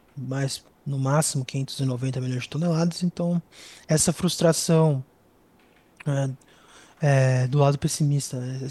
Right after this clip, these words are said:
a frustração aos pessimistas acabou tro-, trazendo uma, uma correção, e porque as safras globais, né, elas inicia-, iniciam em outubro, seguiam em um passo até que positivo. Então, por exemplo,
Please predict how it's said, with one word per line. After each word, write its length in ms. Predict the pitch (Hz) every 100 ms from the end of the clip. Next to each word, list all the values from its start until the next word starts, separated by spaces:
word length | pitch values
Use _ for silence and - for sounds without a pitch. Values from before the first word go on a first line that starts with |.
| -
a 60 |
frustração 600 | - 156 - 156 - 170
aos 140 | 175 -
pessimistas 580 | 156 - 160 156 180 170
acabou 260 | - 160
tro-, 140 | 160 160 -
trazendo 320 | 147 151 147 151
uma, 220 | 147 147
uma 200 | 151 147
correção, 560 | - 151 156 - 185 240 _ - - - - -
e 60 |
porque 360 | - 240 - 196
as 260 | 196 208 185
safras 380 | 190 175 180
globais, 640 | 170 170 143 139 185 202 147
né, 300 | 135 143 143
elas 300 | 131 127 131
inicia-, 440 | 135 135 - 147
iniciam 480 | 160 147 147 - 151
em 80 | 147
outubro, 640 | 143 - 170 190 220 233 - _ - - -
seguiam 460 | - 208 175 196 202
em 40 |
um 120 | 208
passo 580 | 185 180 175 - 196 190
até 240 | 185 -
que 220 | 185 - 196
positivo. 720 | 196 226 - 226 196 185 127
Então, 200 | 131 135
por 140 | -
exemplo, 500 | 135 131 127 123 120